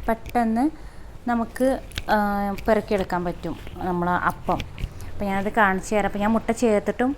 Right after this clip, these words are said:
മുട്ട ചേർക്കാതെ ഉണ്ടാക്കുന്നുണ്ട് ട്ടോ. ഞാൻ ഒരു മുട്ട ചേർത്തിട്ട്, മുട്ടയുടെ ചൊയയൊന്നും ഇതിലുണ്ടാവില്ല, ഒരു, ആ, ചെറുതായിട്ടൊരു മഞ്ഞ കളർ ഇങ്ങനെ വരും.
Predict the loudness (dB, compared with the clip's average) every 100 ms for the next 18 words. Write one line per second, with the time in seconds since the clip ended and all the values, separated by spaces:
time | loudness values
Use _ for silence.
0 | -2 0 0 2 0 0 0 2 2 0
1 | -2 -2 -2 0 -2 -4 -6 -8 -12 -16
2 | -14 -12 -12 -14 -14 -14 -14 -12 -12 -14
3 | -14 -14 -14 -14 -8 -4 -2 0 0 0
4 | -2 -4 -4 0 2 0 -2 -6 -8 -2
5 | -2 -2 -2 0 2 2 2 4 4 4
6 | 2 2 2 -2 -4 -2 0 2 2 2
7 | 0 -2 -4 -10 -14 -14 -14 -14 -18 -18
8 | -18 -18 -14 -8 -4 -4 -4 -8 -10 -2
9 | -2 0 -4 -2 -2 0 0 2 2 4
10 | 6 6 4 0 -2 -2 -2 -2 -4 -8